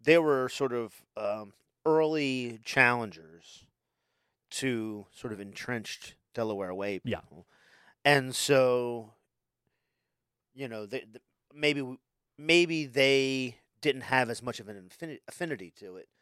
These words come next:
Speaker 1: than we would have thought. It's like a lesson learned kind of
Speaker 2: Mm-hmm.
Speaker 1: thing, I think. And the other thing is, and I, and I think it's fair to say, he'll, he'll understand this. When I'm complaining
Speaker 2: Mm-hmm.
Speaker 1: about this stuff, one of the people I complain to is Drew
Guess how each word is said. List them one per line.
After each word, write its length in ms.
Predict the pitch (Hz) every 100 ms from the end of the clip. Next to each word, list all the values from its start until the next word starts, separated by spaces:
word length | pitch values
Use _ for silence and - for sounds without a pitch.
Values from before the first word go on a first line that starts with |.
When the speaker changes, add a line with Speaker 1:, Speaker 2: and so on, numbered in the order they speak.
| _ -
Speaker 1:
than 120 | 110
we 160 | 104
would 180 | 95 104
have 100 | 98
thought. 340 | - 151 123 -
It's 100 | -
like 60 | -
a 40 |
lesson 400 | 139 139 - 101
learned 460 | 107 117 110 87 -
kind 200 | - -
of 80 | 101
Speaker 2:
Mm-hmm. 80 | 82
Speaker 1:
thing, 100 | -
I 80 | 87
think. 360 | - 50 50 _ _ _ _ _ _ _ _
And 80 | 135
the 120 | 147
other 200 | 208 233
thing 340 | - 87 71
is, 420 | 71 65 87 - - _
and 140 | 143
I, 100 | 165 -
and 160 | 196
I 100 | 269
think 400 | 208 156 127 - -
it's 220 | 127 -
fair 300 | - 135 120
to 60 | 104
say, 460 | - 95 98 104 -
he'll, 200 | 113 - -
he'll 140 | 131
understand 400 | 101 92 80 80
this. 160 | 80 - - - - _
When 140 | 135
I'm 320 | 147 180 233 233
complaining 680 | 139 113 - 92 82 95 - _ _
Speaker 2:
Mm-hmm. 120 | 131 104
Speaker 1:
about 240 | 98 -
this 140 | 87
stuff, 400 | - - 85 - _ _ -
one 140 | 143
of 80 | 131
the 80 | 127 _ _
people 280 | - 147 117
I 80 | 123
complain 500 | - 98 - 127 127
to 220 | - 95
is 100 | 90
Drew 260 | - 107 -